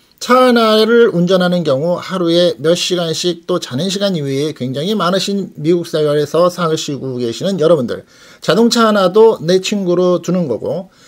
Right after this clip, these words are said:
내가 밥 먹는 숟가락 하나도 내 친구로 두고 생각하는 겁니다.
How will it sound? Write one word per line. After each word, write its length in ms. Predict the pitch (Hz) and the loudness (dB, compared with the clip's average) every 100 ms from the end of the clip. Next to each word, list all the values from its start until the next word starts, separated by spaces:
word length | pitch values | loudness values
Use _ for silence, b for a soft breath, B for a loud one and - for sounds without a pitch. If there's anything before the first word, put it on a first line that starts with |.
| b b | b b
내가 400 | - 160 190 247 | 0 2 4 4
밥 180 | 247 196 | 4 2
먹는 440 | 196 196 190 196 196 | 2 0 -2 -4 -6
숟가락 580 | - - 135 139 131 | -8 -6 -2 -2 -4
하나도 480 | 110 104 95 180 185 | -8 -8 -4 -4 -4
내 140 | 135 165 | -4 -6
친구로 560 | 165 180 156 165 156 - | -4 -6 -2 -2 -4 -8
두고 340 | 143 135 160 | -8 -4 -6
생각하는 420 | - 190 180 120 | -4 -4 -4 -4
겁니다. 360 | 101 95 87 - | -8 -12 -12 -16